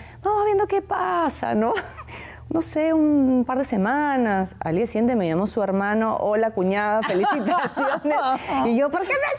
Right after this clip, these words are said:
Speaker 1: hecho
Speaker 2: Toda,
Speaker 1: eso?".
Speaker 2: toda la familia estaba esperando.
Speaker 1: Y él me dijo, "Porque yo voy contigo en serio, yo no estoy para jugar. ¿Cómo es eso de que vamos a esperar?".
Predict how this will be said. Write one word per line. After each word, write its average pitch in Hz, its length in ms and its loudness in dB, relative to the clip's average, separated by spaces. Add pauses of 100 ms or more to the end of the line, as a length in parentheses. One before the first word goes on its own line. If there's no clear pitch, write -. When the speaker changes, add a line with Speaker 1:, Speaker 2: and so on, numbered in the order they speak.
Speaker 1:
hecho 605 80 0
Speaker 2:
Toda, 659 60 0
Speaker 1:
eso?". 339 800 2
Speaker 2:
toda 302 260 2
la 330 180 2
familia 285 460 2
estaba 285 380 -2
esperando. 226 640 0
Speaker 1:
Y 220 40 2
él 214 160 2
me 202 200 0
dijo, 214 340 0
"Porque 175 300 -2
yo 214 100 2
voy 240 140 2
contigo 247 400 -2
en 220 100 -4
serio, 143 480 -6 (160)
yo 185 140 -2
no 202 80 -4
estoy 196 200 -6
para 202 160 0
jugar. 127 540 -8 (460)
¿Cómo 202 240 0
es 190 80 -4
eso 196 200 -4
de 170 80 0
que - 80 -8
vamos 151 300 -4
a 151 40 -12
esperar?". 135 480 -8